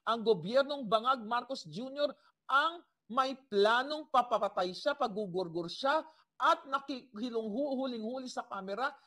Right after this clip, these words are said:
na makipagsabuatan para i-bribe siya dahil wag na lang tumuloy sa kong-, sa Senado dahil mabubuking ng gusto na si Marcos ay isang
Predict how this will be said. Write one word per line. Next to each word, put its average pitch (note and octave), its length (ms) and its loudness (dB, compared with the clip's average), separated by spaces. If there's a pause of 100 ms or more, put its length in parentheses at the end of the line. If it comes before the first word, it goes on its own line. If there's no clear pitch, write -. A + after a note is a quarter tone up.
(140)
na C#4 160 -4
makipagsabuatan B3+ 1800 0 (400)
para A#3 400 4
i-bribe G#3 560 2
siya D4+ 320 2
dahil G#3+ 480 2 (160)
wag G#3 240 2
na G#3+ 160 0
lang A3+ 240 -2
tumuloy A3+ 400 -2
sa A3+ 160 -6
kong-, G3+ 320 -8
sa G#3 160 -12
Senado A3 720 -2 (160)
dahil A3 240 4
mabubuking A3+ 720 -4
ng G3+ 160 -8
gusto F#3 320 -4
na C4 160 -2
si F#3+ 160 -2
Marcos A#3+ 800 -2
ay A3 160 -2
isang A#3 480 -4